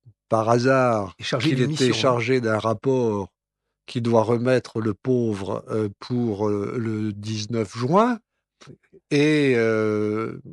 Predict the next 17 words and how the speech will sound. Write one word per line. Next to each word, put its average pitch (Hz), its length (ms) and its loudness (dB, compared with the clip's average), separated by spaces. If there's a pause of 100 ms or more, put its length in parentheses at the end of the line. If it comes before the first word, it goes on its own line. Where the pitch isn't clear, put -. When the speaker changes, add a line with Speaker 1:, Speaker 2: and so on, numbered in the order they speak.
(1040)
Speaker 1:
il 131 80 -2
serait 127 200 0
pas 127 240 4
impossible 120 600 0
que - 120 -2
monsieur 113 320 0
Christian 110 400 -2
Philippe, 123 460 -2
qui - 100 -2
avait 107 180 2
été 110 200 0
directeur 107 400 2
de 104 100 2
cabinet 104 600 2
de 101 500 0
François - 380 -2
Fillon 170 380 -2